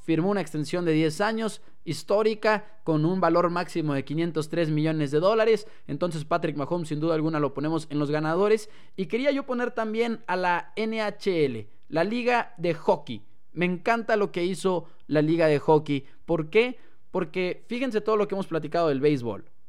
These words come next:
lo que hemos platicado del básquetbol, lo que vamos a platicar del fútbol americano, porque también se viene un pleito económico por ahí y ya escuchamos varias cosas un tanto feas. Y de la N H L no escuchamos nada.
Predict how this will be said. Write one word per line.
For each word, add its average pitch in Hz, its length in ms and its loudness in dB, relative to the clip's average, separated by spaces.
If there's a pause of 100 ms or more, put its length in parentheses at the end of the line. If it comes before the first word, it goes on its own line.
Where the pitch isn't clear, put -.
lo 127 140 -4
que 196 80 -6
hemos 214 160 -2
platicado 170 380 0
del 139 100 4
básquetbol, 113 640 0 (440)
lo 170 180 2
que 202 100 4
vamos 262 300 2
a 170 100 -2
platicar 165 520 0
del 170 140 0
fútbol 190 260 0
americano, 175 500 0
porque 156 240 0
también 156 380 0
se 208 100 0
viene 202 180 4
un 175 120 0
pleito 175 260 0
económico 151 640 2
por 131 160 2
ahí 180 280 2
y 151 160 2
ya 170 140 0
escuchamos 160 500 0
varias 151 280 2
cosas 147 400 0 (200)
un 156 180 0
tanto 160 280 2
feas. 160 480 2 (580)
Y 185 120 2
de 208 100 10
la 208 120 4
N 254 200 0
H 254 260 0
L 247 160 0
no 240 60 2
escuchamos 233 640 -2
nada. 165 560 0